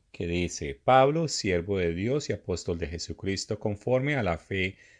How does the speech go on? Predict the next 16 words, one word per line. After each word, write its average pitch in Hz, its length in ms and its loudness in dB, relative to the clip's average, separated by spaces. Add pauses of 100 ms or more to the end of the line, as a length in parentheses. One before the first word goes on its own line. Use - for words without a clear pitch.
(120)
de 107 160 4
los 101 180 2
escogidos 95 720 0
de 80 180 2
Dios 131 560 0 (400)
y 175 220 2
al 123 160 4
conocimiento 120 800 -2
de 90 80 0
la 85 120 0
verdad 76 480 -2 (520)
que 104 280 2
es 95 200 -2
según 87 420 -4
la 80 160 -4
piedad". 80 480 -2